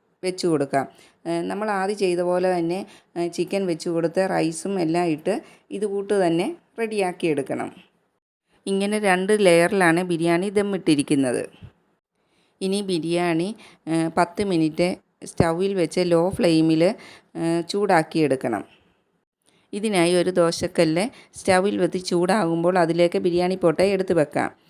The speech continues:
പത്ത് മിനിറ്റ് ദമ്മിട്ട ശേഷം ബിരിയാണി നമുക്ക് സെർവ് ചെയ്യാൻ പറ്റും. നല്ല ചൂടോട് കൂടിയ അടിപൊളി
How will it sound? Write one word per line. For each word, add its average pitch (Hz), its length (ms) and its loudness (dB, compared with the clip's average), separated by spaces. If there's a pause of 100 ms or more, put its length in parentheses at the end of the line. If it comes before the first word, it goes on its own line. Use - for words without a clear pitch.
(400)
പത്ത് 196 240 -2
മിനിറ്റ് 180 400 2
ദമ്മിട്ട 180 360 2
ശേഷം 185 420 0
ബിരിയാണി 180 360 2
നമുക്ക് 180 320 4
സെർവ് 208 280 -2
ചെയ്യാൻ 160 360 4
പറ്റും. 143 320 -2 (960)
നല്ല 180 280 0
ചൂടോട് 185 460 2
കൂടിയ 170 340 2
അടിപൊളി 185 600 0